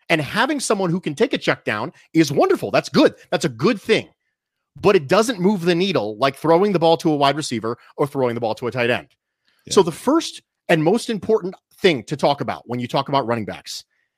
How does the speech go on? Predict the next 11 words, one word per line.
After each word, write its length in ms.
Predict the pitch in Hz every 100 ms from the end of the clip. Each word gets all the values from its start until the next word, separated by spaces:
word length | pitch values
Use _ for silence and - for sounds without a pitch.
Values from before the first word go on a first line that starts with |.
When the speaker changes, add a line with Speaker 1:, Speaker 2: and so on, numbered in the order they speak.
| _
Speaker 1:
is 580 | - 208 139 120 165 - - _ _ _ _ _ _ _ _ _ _ _ _ _ _ 87
they 200 | 160 240
don't 320 | 247 240 240
contribute 600 | - 208 - 247 185 160
significantly 1160 | - - 151 143 175 247 175 180 143 120 117 185 _ _ _ _ _ -
toward 240 | 180 180
having 420 | 156 175 180 202
a 100 | 180
good 400 | 151 107 175 175
passing 380 | - 165 156 170
offense 540 | 156 151 170 196 -